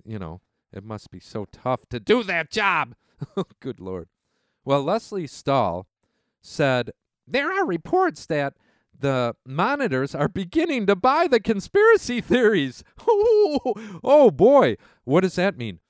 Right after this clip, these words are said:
Some of them might not get a flu shot now, right? Because they learned some truth. <gasps> "What are we gonna do? We gotta stop that." The Polish lady answered, "What we really had to do was tighten our enforcement of that to make sure we're catching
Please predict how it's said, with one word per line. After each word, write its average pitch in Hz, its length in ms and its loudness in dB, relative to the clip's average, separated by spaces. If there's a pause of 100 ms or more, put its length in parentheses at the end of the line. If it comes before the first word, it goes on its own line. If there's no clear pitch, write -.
(460)
Some 151 380 -2
of 143 80 -6
them 131 220 -4
might 120 240 -6
not 117 160 -10
get 107 180 -8
a 92 40 -8
flu 139 280 -6
shot 82 360 -10
now, 82 220 -12
right? 87 320 -6
Because 95 300 -16
they 90 120 -12
learned 95 280 -10
some - 260 -16
truth. 117 420 -6
<gasps> 262 280 -4
"What 381 260 4
are 440 100 4
we 330 100 0
gonna 330 240 4
do? 440 360 10
We 320 120 0
gotta 349 220 0
stop 381 420 0
that." 190 300 2 (360)
The 101 240 -10
Polish 113 480 -6
lady 92 340 -10
answered, 92 460 -12 (320)
"What 349 320 -4
we 330 140 -4
really 294 420 -4
had 247 300 -4
to 208 80 -10
do 233 200 -4
was 180 220 -4
tighten 349 480 -6
our 254 180 -4
enforcement 208 760 -4 (280)
of 185 260 0
that 190 360 -2
to 208 160 -4
make 254 320 -6
sure 220 420 0
we're 185 180 -2
catching - 460 -6